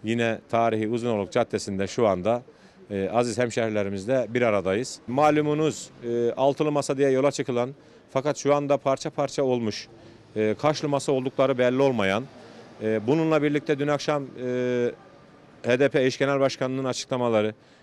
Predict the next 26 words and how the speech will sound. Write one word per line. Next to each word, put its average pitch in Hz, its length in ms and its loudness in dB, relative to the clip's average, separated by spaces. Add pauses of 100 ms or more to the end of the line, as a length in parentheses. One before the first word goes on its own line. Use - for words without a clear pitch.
(140)
P 123 100 0
K 139 100 -2
K'nın 139 300 -2
üst 139 180 -6
düzey 131 220 2
yetkililerinin 127 600 0
de 120 40 2
açıklamasıyla 127 680 0
birlikte 117 480 0 (380)
altılı 123 320 2
masanın 135 320 -2
içerisinde 120 460 -4
P 127 140 -2
K 127 120 -4
K'nın, 131 300 -4
H 123 140 0
D 131 60 2
P'nin 123 340 -2
net 139 180 -2
bir - 40 -2
şekilde 113 380 -2
görüldüğü, 117 500 2 (420)
e, 107 400 4
dünden 131 300 0
beri 123 160 4
gözlemlenmektedir. 123 960 0